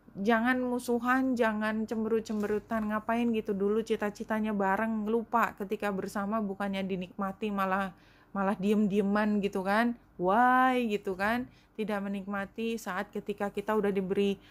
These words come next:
hadiah dan hadiahnya kita campakkan hanya karena kita terlalu bodoh. Sorry,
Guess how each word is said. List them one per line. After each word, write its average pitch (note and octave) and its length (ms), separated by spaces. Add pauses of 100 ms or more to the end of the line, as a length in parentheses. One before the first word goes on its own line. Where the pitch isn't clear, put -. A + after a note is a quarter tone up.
(160)
hadiah A3 560 (320)
dan G3 160
hadiahnya G3 640
kita G#3 240
campakkan G3+ 640
hanya F#3+ 240
karena F#3+ 320
kita G3+ 160
terlalu G3 400
bodoh. F3+ 640
Sorry, F3+ 320